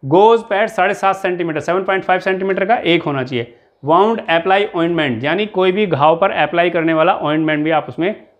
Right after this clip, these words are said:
रख सकते हैं, जैसे बीटाडीन या सुमैक या जो भी आप रख सकते हैं उसमें।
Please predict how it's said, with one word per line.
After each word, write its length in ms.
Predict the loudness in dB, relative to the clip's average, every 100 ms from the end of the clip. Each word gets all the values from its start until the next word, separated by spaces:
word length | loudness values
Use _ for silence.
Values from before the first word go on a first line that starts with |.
| -4
रख 240 | -2 -2
सकते 360 | -2 -4 -2 -4
हैं, 180 | -2 -2
जैसे 360 | -4 -2 -4 -4 _ _ -2
बीटाडीन 580 | 0 2 2 2 2 2
या 440 | 2 2 0 -10
सुमैक 480 | -6 -2 0 0 0
या 80 | -2
जो 180 | 0 0
भी 100 | 2
आप 160 | 2
रख 120 | -2 -8
सकते 260 | -10 -8
हैं 40 | -8
उसमें। 260 | -8 -14